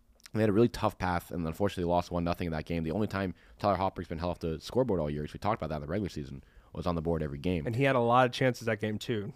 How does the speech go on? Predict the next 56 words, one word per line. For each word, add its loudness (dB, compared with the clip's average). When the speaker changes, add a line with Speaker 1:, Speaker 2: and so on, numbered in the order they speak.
Speaker 1:
And 6
it 8
was 6
Speaker 2:
to 0
Speaker 1:
a 0
great 6
game 0
from 0
what 4
I 4
Speaker 2:
Yeah. 4
Speaker 1:
hear. 0
Great 4
game. -4
So, 2
uh, 10
but 2
just 2
the 0
turnaround, 2
like, 2
first 0
and -2
foremost, 2
credit 4
to 0
both 2
Newsom 0
and -6
Plant -2
for -4
their 2
stories. -6
Newsom 2
going 4
back-to-back 0
is -8
not 6
an 4
easy 2
thing -2
to -4
do, -2
and -2
they 4
were 4
phenomenal 2
in 2
doing 4
so. -2
Dylan 0
Dykstra, 0
as -2
we -8
talked -2
about, -14